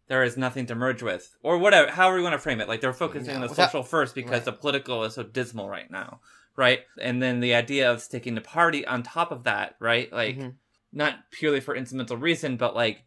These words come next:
Speaker 1: they're trying to do Marxism,
Speaker 2: Mm-hmm.
Speaker 1: right? And
Speaker 2: Yeah,
Speaker 1: so
Speaker 2: yeah.
Speaker 1: once we have a social base, let's, let's,
Speaker 2: Mm-hmm.
Speaker 1: like, tackle the political, right? Like, is that even such a bad idea?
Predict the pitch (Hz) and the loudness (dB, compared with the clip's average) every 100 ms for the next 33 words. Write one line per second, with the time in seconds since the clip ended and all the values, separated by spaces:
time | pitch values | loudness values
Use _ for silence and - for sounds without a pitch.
0 | _ 139 117 - 151 147 123 131 123 110 | _ -2 -2 0 0 0 -2 -2 -2 -4
1 | - 113 131 190 - 120 110 98 - 101 | -10 -4 0 0 0 -4 -6 -12 -6 2
2 | 117 123 - 185 139 123 120 123 135 131 | 2 2 4 4 6 4 2 2 0 -2
3 | 135 139 127 123 123 135 120 123 151 160 | -6 0 0 0 -2 -4 -4 -2 0 0
4 | - 120 - 123 110 156 123 107 - _ | -2 -10 -8 -4 -4 0 0 0 -6 _
5 | _ _ _ _ - 139 131 131 117 - | _ _ _ _ -2 0 0 -2 -4 0
6 | 160 120 95 - _ - 113 123 - _ | 0 -2 -8 -10 _ -6 0 0 -2 _
7 | _ _ _ - 123 120 127 127 135 - | _ _ _ -4 -4 -2 -2 2 0 0
8 | 139 131 127 131 123 120 113 104 98 165 | -6 -6 -6 -8 -6 -2 -2 -2 -4 -6
9 | 123 | -6